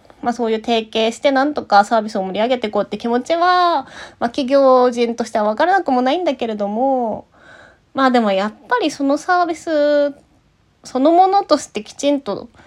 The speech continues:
なんだろう、お客さんに価値提供するっていう意味で言うと、あんな雑に電話だけ来るような提携の仕方ってやっぱダメだと思うし、うん。や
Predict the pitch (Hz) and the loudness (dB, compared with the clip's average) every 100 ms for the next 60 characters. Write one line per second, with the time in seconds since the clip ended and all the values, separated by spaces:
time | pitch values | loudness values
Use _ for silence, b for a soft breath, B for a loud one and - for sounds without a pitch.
0 | b b - - _ - 202 185 180 214 | b b -20 -20 _ -8 -4 -2 -2 -4
1 | 220 254 208 - 208 - - 285 277 214 | -4 -2 -4 -4 -8 -4 0 0 0 -4
2 | - 202 202 _ 190 185 180 185 180 - | -6 -10 -12 _ -10 -8 -8 -10 -12 -4
3 | 285 254 202 185 180 180 170 185 254 359 | -2 0 0 -2 -4 -10 -10 -6 -4 0
4 | 381 277 233 226 320 349 302 - _ 226 | 0 4 2 2 0 0 0 -4 _ -2
5 | 254 294 330 330 330 - 349 294 202 185 | 0 2 4 4 2 -2 -2 0 -2 -4
6 | 185 208 185 190 190 208 - 220 214 - | -6 -4 -4 -4 -6 -4 -4 -2 -4 -2
7 | 175 180 170 185 269 330 190 180 - - | -4 -4 -6 -2 0 0 -2 -6 -10 -12
8 | - 226 196 - _ b b b b b | -10 -10 -10 -14 _ b b b b b
9 | b b b _ _ _ _ _ _ - | b b b _ _ _ _ _ _ -12
10 | 202 185 175 165 | -6 -4 -6 -8